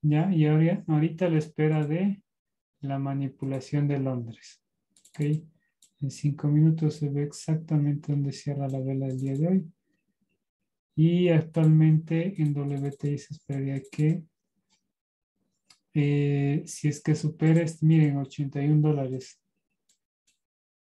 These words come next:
Ochenta y uno punto treinta, vamos con stop. No,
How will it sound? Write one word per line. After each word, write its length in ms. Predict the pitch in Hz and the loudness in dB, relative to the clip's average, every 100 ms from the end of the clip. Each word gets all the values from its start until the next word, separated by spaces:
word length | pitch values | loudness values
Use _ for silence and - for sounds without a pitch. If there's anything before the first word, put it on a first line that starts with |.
| _ _ _ _ _ | _ _ _ _ _
Ochenta 460 | 156 - 147 135 143 | -18 -8 -6 -6 -4
y 80 | 143 | 0
uno 240 | 151 147 | 0 0
punto 560 | 147 151 147 143 - 151 | -2 -2 -2 -4 -6 -6
treinta, 640 | - - 143 139 131 - | -6 -8 -4 -4 -6 -8
vamos 760 | 131 135 135 143 160 160 - - | -10 -8 -6 -4 -4 -4 -12 -20
con 260 | - 143 135 | -10 -8 -8
stop. 460 | 131 _ - 156 156 - _ _ _ _ _ _ _ _ _ _ _ _ _ _ _ _ _ _ _ _ _ _ _ _ _ _ _ _ _ _ _ _ _ _ _ _ _ _ _ _ - | -10 _ -4 -4 -4 -18 _ _ _ _ _ _ _ _ _ _ _ _ _ _ _ _ _ _ _ _ _ _ _ _ _ _ _ _ _ _ _ _ _ _ _ _ _ _ _ _ -8
No, 260 | 147 135 | -6 -6